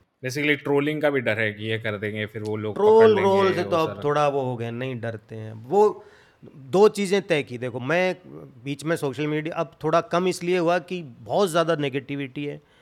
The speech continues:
Speaker 2: और इतनी नकारात्मकता, यूँ लगता है कि जैसे सोसाइटी में सुंदरता ख़त्म हो गई है, मूल्य ख़त्म हो गए हैं।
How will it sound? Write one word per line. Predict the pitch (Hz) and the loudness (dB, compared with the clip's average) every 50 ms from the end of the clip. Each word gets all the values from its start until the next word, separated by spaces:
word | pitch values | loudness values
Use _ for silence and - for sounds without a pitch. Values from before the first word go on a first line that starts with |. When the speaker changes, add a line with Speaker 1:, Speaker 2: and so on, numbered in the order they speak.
| _ _ _ _ _ _ - | _ _ _ _ _ _ -8
Speaker 2:
और | 131 131 135 - | -6 -6 -6 -6
इतनी | 139 - 180 180 214 214 | -8 -4 0 2 2 4
नकारात्मकता, | 180 165 - 156 156 147 147 151 151 - 131 147 147 - - - 151 | 2 2 2 0 0 2 2 0 0 -4 -6 -8 -8 -6 -4 -2 -2
यूँ | 147 143 156 156 | 0 0 0 -2
लगता | 143 131 - - 151 | -2 -4 -4 -4 -4
है | 147 139 | -4 -4
कि | - 151 | -4 -8
जैसे | 131 120 139 135 147 | -8 -6 -6 -6 -6
सोसाइटी | 123 - 123 110 131 135 127 - - 143 | -8 -8 -6 -4 -4 -4 -4 -6 -6 -6
में | 139 143 143 139 | -4 -4 -4 -6
सुंदरता | 135 - 127 123 127 135 127 - 139 131 | -4 -6 -6 -4 -4 -4 -4 -4 -6 -8
ख़त्म | - - 120 - 135 131 | -6 -8 -10 -8 -8 -6
हो | 120 113 110 | -6 -6 -8
गई | 104 110 110 110 | -8 -8 -10 -8
है, | 110 110 | -8 -8
मूल्य | 110 127 139 139 135 135 | -6 -6 -4 -4 -4 -6
ख़त्म | - - 113 117 135 123 | -6 -8 -10 -8 -8 -8
हो | 113 107 104 98 | -8 -8 -10 -12
गए | 101 104 | -12 -16
हैं। | 104 104 110 | -16 -16 -20